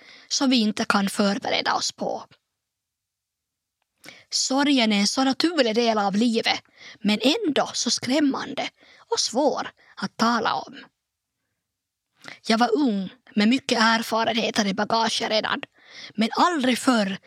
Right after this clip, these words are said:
hade döden kommit så nära. Också jag som var van vid att be andra om stöd i andra situationer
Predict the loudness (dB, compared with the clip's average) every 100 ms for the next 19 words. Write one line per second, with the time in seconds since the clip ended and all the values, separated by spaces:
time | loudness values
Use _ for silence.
0 | -20 -20 -4 0 2 4 2 2 -2 -2
1 | -2 -2 -2 0 2 2 0 0 -2 -4
2 | -10 _ _ _ _ _ _ _ _ _
3 | _ _ _ _ _ _ _ -8 -2 -2
4 | 0 2 2 2 0 -2 0 2 2 2
5 | 0 0 -2 -2 2 2 2 2 0 0
6 | -2 -2 -2 -2 -2 -8 -12 -16 -14 -4
7 | 2 4 4 0 -2 -6 -4 -2 -2 -2
8 | -4